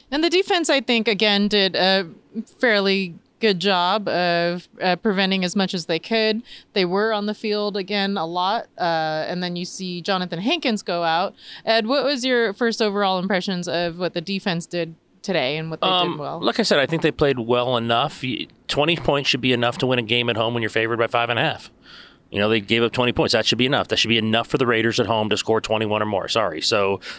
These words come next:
Speaker 2: that's on the offense. Like I said, first, you know, the, uh, s-, they, they're penalized, I think, whew, twelve times as a team overall. Uh, the three on the gift touchdown to the Bears didn't help. But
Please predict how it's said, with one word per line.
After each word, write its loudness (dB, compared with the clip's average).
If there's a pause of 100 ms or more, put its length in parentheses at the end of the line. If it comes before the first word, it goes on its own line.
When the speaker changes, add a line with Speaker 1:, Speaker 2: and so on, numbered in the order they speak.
Speaker 2:
that's 2
on 0
the 2
offense. -2 (480)
Like 4
I 4
said, 2
first, 0
you 2
know, 2
the, 2
uh, 0
s-, 0 (160)
they, 2
they're 2
penalized, 2
I 2
think, -2 (280)
whew, 2 (180)
twelve 0
times 2
as 2
a 2
team 0
overall. 2 (420)
Uh, 2
the 4
three 2
on 0
the 0
gift 0
touchdown 0
to 0
the 2
Bears 2
didn't 0
help. -2 (500)
But 2